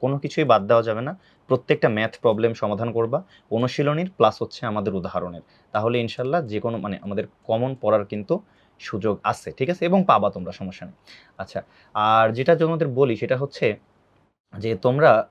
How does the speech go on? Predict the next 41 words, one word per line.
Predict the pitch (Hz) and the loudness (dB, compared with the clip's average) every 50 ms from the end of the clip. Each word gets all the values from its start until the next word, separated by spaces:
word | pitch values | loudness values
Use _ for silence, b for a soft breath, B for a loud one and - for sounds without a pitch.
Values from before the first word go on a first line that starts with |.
| _ _ | _ _
পুরা | 139 139 156 147 | 2 4 4 4
বইয়ে | 131 113 120 123 123 127 123 | 4 4 2 2 2 2 2
তোমা-, | 120 - 110 110 107 | 0 -2 -4 -4 -4
আমি | 110 120 123 | -4 -4 -2
দেখছি | 113 107 107 - - - - | -2 -2 -4 -4 -8 -12 -12
যে | - 95 | -10 -8
তোমাদের | 101 101 104 110 110 | -8 -4 -4 -4 -4
পুরা | - _ 120 120 131 | -4 _ 0 2 2
বইয়ে | 123 104 107 123 139 | 2 0 0 -2 -2
খুবই | 139 - - 131 127 139 | -4 -4 -6 -4 -4 -4
গুরুত্বপূর্ণ, | 113 110 117 120 127 - 143 139 143 143 143 | -4 -4 -6 -6 -4 -4 -4 -4 -2 -4 -4
গুরুত্বপূর্ণ | 120 113 110 107 117 110 113 117 113 110 | -4 -4 -6 -6 -6 -6 -4 -4 -6 -4
কনসেপ্ট | - 101 98 - - 104 - | -6 -8 -8 -8 -10 -10 -10
আছে। | 90 - 92 | -12 -10 -8
যেমন | 98 117 120 123 | -6 -4 -4 -2
যদি | 127 131 | -2 -2
আমি | 143 139 127 | -2 -2 -2
জ্যামিতির | 101 110 110 117 127 123 135 | -2 -2 -2 -2 -2 -4 -2
কথাই | 135 139 131 143 139 | -2 -2 0 0 -4
বলি, | 123 120 139 143 110 | -2 -2 -2 -2 -2
জ্যামিতিতে | 85 101 110 117 127 135 139 139 135 143 139 123 | -2 -2 -2 -2 -2 -4 -6 -4 0 0 0 2
যেটা | 107 113 98 - | 0 0 0 0
বললাম | 117 92 98 104 107 107 95 92 | 0 0 -2 -2 -2 -2 -4 -6
একটু | 95 - 113 95 | -6 -4 -2 -2
আগেই | 87 98 123 131 - B B 143 B B _ 117 | -2 -2 -6 -10 -10 B B -16 B B _ -6
যে | 113 | -4
তোমাদের | 123 127 131 143 143 139 | -2 0 0 0 0 0
ত্রিভুজের | - 131 143 139 156 156 156 160 | 0 -2 -2 0 0 0 0 -2
সর্বসমতা | 156 - - 117 113 113 127 123 139 127 131 123 - 95 | -2 2 2 2 2 2 -2 -4 -4 -6 -4 -4 -4 -4
আছে, | 92 - - - - b b b b b | -4 -6 -12 -16 -18 b b b b b
এই | 120 113 | -6 -6
ত্রিভুজের | 113 127 139 131 147 143 160 160 | -2 -2 -2 0 0 0 -2 -2
সর্বসমতা | - - 120 120 120 127 131 139 139 139 143 | 2 4 2 2 2 -2 -6 -6 -4 -4 -4
দেখবা | 117 117 107 117 127 127 | -4 -4 -2 -2 -2 0
যে | 135 | 0
নাইন | 110 101 101 117 123 127 | 0 0 0 0 0 0
টেন | 127 143 139 | 0 0 0
পর্যন্ত | 139 139 135 127 139 127 123 | 0 0 0 0 -2 -4 -4
তোমরা | 135 135 123 | -2 -2 0
জ্যামিতি | 101 107 101 101 104 95 104 | 0 0 -2 -2 -4 -6 -8
পড়বা, | - - 90 87 80 85 | -8 -8 -8 -8 -8 -12